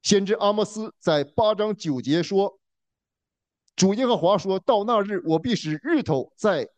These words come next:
午间落下，使大地在白天变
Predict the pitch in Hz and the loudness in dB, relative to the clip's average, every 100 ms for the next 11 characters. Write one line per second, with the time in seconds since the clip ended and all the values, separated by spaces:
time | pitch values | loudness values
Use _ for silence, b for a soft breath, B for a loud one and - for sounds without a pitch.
0 | - 156 139 127 208 208 220 240 135 175 | -4 -4 -2 -2 2 2 2 -2 0 -2
1 | 127 _ _ _ _ - 151 143 262 208 | -6 _ _ _ _ -2 -2 0 0 0
2 | 135 208 170 _ _ 196 160 110 - - | -2 -6 -8 _ _ 2 2 0 -6 -2
3 | 147 214 - 165 160 - _ _ _ _ | 0 0 0 0 0 -8 _ _ _ _
4 | _ _ _ _ _ _ _ _ _ - | _ _ _ _ _ _ _ _ _ 0
5 | 214 139 | 2 0